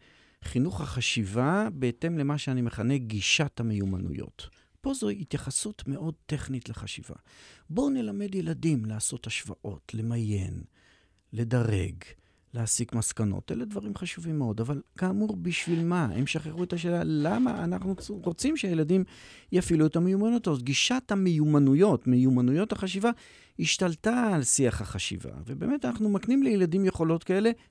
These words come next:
כאמור, בלי לשאול את השאלה, למה הם צריכים לחשוב טוב יותר. ולכן, בעקבות גישת המיומנויות הזאת, שהיא מאוד טכנית, שהנציג שלה זה אדם בשם אדוארד דה בונו, שמפתח כלי חשיבה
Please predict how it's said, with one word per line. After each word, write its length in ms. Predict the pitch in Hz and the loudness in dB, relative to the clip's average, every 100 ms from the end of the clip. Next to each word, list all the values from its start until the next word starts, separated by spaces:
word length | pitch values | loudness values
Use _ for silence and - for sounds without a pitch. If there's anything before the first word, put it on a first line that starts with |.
| - | 0
כאמור, 320 | 156 170 214 | 4 6 4
בלי 220 | 185 202 | 4 4
לשאול 220 | 190 180 175 | 4 2 2
את 100 | 175 | 2
השאלה, 480 | - 156 135 131 127 - - - - | 2 4 6 6 4 -4 -20 -20 -4
למה 300 | 127 135 139 | 2 4 6
הם 80 | 127 | 4
צריכים 240 | 123 135 127 | 2 0 0
לחשוב 300 | 113 147 131 | 0 -2 0
טוב 240 | 180 165 | 2 2
יותר. 260 | 117 92 85 | 2 -2 -2
ולכן, 600 | 107 117 - - 269 208 107 | 0 0 -2 -2 0 0 0
בעקבות 540 | 117 - 156 220 - | 0 -2 4 4 4
גישת 420 | 123 123 - 202 180 | -2 0 2 2 2
המיומנויות 680 | 170 151 135 127 120 110 | 4 4 4 4 4 2
הזאת, 220 | 107 120 - | 0 -2 0
שהיא 140 | 139 | 2
מאוד 200 | 151 170 | 4 2
טכנית, 500 | - 110 113 127 - - - - - | 0 0 2 0 -2 -14 -20 -18 -4
שהנציג 480 | 147 139 - 196 | 0 2 2 0
שלה 240 | - 156 123 | 0 2 4
זה 140 | 123 | 4
אדם 220 | 120 151 | 4 4
בשם 300 | 139 - 143 | 2 2 2
אדוארד 440 | 156 151 147 135 123 | 2 4 6 6 6
דה 100 | 120 | 2
בונו, 580 | 107 113 104 98 110 147 | 4 2 2 0 -2 -4
שמפתח 680 | 131 131 123 139 175 156 - | -2 -2 -4 -6 -4 -4 -2
כלי 140 | 165 | -2
חשיבה 380 | - 143 139 156 | -2 -6 0 0